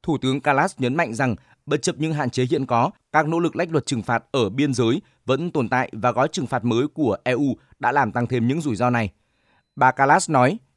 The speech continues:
việc thay thế các biện pháp kiểm tra có chọn lọc dựa trên rủi ro hiện tại bằng kiểm tra toàn diện hàng hóa và phương tiện sẽ giúp chính quyền tin tưởng hơn rằng hàng hóa có thể hỗ trợ bộ máy quân sự của Liên bang Nga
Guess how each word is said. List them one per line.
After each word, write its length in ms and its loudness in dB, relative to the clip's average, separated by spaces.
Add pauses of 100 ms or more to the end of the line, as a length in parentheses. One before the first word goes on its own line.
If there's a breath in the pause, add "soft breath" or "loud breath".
(100)
việc 220 2
thay 140 -2
thế 140 2
các 200 -2
biện 180 0
pháp 280 -2
kiểm 200 0
tra 240 -2
có 180 0
chọn 200 -2
lọc 160 0 (260 soft breath)
dựa 220 2
trên 280 0
rủi 120 -2
ro 140 0
hiện 240 -2
tại 200 -2 (260 soft breath)
bằng 220 2
kiểm 280 0
tra 180 -2
toàn 180 0
diện 140 -2
hàng 160 0
hóa 220 0
và 140 0
phương 200 -4
tiện 200 0 (300 soft breath)
sẽ 180 0
giúp 180 -6
chính 160 -6
quyền 220 0
tin 220 -6
tưởng 220 0
hơn 220 -2
rằng 200 0 (320 soft breath)
hàng 220 -2
hóa 180 2
có 160 0
thể 160 0
hỗ 160 0
trợ 200 0
bộ 120 0
máy 180 0
quân 200 -4
sự 300 -2
của 160 2
Liên 260 0
bang 200 2
Nga 200 0